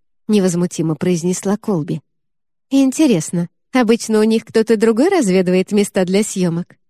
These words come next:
Хотя в магазине Тейлор меня взбесила,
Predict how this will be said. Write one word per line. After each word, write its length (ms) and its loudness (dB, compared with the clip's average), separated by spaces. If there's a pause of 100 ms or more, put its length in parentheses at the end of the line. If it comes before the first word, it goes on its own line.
(920)
Хотя 340 -2
в 40 -2
магазине 580 0
Тейлор 440 0
меня 280 -2
взбесила, 640 -4